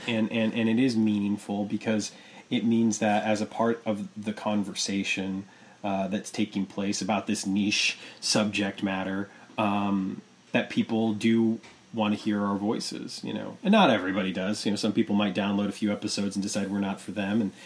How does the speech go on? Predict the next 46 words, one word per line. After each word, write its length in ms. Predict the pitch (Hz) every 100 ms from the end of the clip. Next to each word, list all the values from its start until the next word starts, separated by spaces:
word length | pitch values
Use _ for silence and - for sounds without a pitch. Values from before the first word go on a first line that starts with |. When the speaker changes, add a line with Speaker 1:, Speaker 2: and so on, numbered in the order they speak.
| - -
Speaker 2:
they're 120 | 139
never 160 | 135
gonna 140 | 127 110
hear 180 | 117 113
this 200 | 113 185
anyway 300 | 180 101 101
'cause 140 | 101
they're 80 | 107
not 140 | 107
gonna 120 | 113
make 200 | 117 170
it 100 | 113
to 60 | -
this 160 | 95 -
Speaker 1:
Sure, 180 | 95
Speaker 2:
episode. 300 | 80 107 104
Speaker 1:
yeah. 40 | -
Speaker 2:
But, 220 | 131 - - - -
um, 300 | 147 143 107 156 - - - - - -
<laughs> 1120 | 269 - 240 - 220 - - 185 269 294 247
or, 260 | 294 294 277 220
you 120 | 220
know, 60 | 208
the 140 | 214
other 140 | 208 247
thing 200 | 214 160
that 120 | 143
I 80 | 135
appreciate 500 | - 156 - 139 -
too, 180 | 175
I 60 | 135
appreciate 460 | 131 160 156 156 127
that 160 | 127
we 160 | 127 147
know 180 | 143 135
that 120 | 120
there 120 | 131
are 60 | 123
people 280 | 147 127 117
out 200 | 123 -
there 120 | 120
that 140 | 117
only 240 | 123 127 120
download 360 | 117 120 117
certain 260 | - 110 107
episodes. 560 | 113 - - - -